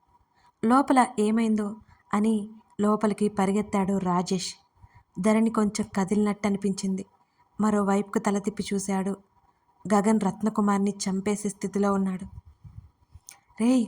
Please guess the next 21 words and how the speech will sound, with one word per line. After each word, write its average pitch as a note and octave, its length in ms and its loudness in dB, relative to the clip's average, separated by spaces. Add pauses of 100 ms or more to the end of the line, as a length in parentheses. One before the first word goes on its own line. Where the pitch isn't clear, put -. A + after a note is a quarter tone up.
(120)
గగన్, A3 260 4 (160)
ఏం B3+ 280 4
చేస్తున్నావు?" A3 420 0 (600)
అని A3 320 2 (360)
గగన్ A3 320 4
అంత G#3+ 180 4
ఆవేశపడ్డం G#3 840 0 (340)
ఈ A3 80 4
మధ్యకాలంలో G#3 720 2 (340)
ఎప్పుడూ G#3+ 280 2
చూడలేదు G3+ 580 -2
రాజేష్. F#3+ 520 -2 (640)
వెంటనే A#3 440 2
సిరంజి G#3+ 380 2
తీసుకుని, G#3+ 600 -4
సిజర్ G#3+ 320 0
తీసుకుని G#3+ 560 -2 (1300)
రత్నకుమార్ G#3+ 540 2 (100)
చేతిని G#3 280 0
టేబుల్ G#3 340 -2
మీద G#3 180 0